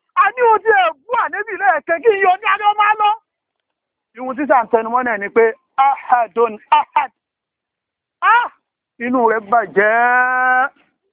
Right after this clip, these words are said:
Inú rẹ̀ bàjẹ́ gan ni o. Ọlọ́run, ó ṣàánú àfáwà Bilal. Ló fi fà á, nígbà tánẹ́bì padà kú nílùú Mọ̀dínà.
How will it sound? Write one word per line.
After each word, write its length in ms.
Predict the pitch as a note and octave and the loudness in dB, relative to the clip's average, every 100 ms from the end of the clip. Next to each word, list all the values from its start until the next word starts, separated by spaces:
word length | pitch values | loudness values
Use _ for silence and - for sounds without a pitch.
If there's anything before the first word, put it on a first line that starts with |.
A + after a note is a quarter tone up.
| _ _ _ - | _ _ _ -18
Inú 140 | G#3+ A3 | -8 -4
rẹ̀ 120 | G3+ | -2
bàjẹ́ 300 | A3 F#3 F#3+ | -2 -4 -6
gan 140 | F#3 | -4
ni 80 | F#3 | -4
o. 100 | E3+ D#3 _ _ _ _ _ _ | -6 -8 _ _ _ _ _ _
Ọlọ́run, 320 | E3 A3 G3 F3 - | -4 -2 -2 -4 -8
ó 140 | A3 | -6
ṣàánú 360 | G#3 - F#3+ F#3+ | -4 -2 -2 -2
àfáwà 340 | F3+ - F3 D#3+ | -6 -2 -2 -2
Bilal. 420 | D#3 E3 F#3 E3+ C3+ _ _ _ _ _ | -2 0 0 0 -6 _ _ _ _ _
Ló 100 | - A3+ | -2 -2
fi 120 | A3 | -2
fà 220 | F#3 G3 F#3+ | -4 0 2
á, 120 | G3 | 0
nígbà 260 | - B3 B3 | -4 -4 -4
tánẹ́bì 360 | G3+ A3+ A3 G3+ | -2 -4 -4 -6
padà 260 | G3 G3 F3 | -4 -4 -4
kú 160 | - | -8
nílùú 300 | G#3+ A3+ G3+ F#3 | -10 -8 -6 -4
Mọ̀dínà. 500 | E3+ D3+ G3+ A3+ | -4 -4 -2 -2